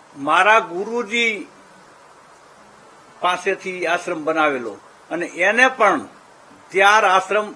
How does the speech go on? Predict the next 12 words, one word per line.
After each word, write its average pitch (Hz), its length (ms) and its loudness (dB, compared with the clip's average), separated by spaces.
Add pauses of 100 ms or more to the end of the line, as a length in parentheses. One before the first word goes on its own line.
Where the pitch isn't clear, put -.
(100)
એક 180 240 -6
મહાત્માએ 160 600 0
સોંપેલો. 104 500 -10 (360)
વિવાદ 196 420 0
માત્ર 196 420 -4
ને 180 80 -12
માત્ર 165 320 -6
વહીવટ, 180 420 -4 (420)
ગેરવહીવટ 185 680 -2
થાતો 214 500 -4 (240)
એટલા 143 280 -6
માટે 135 400 -6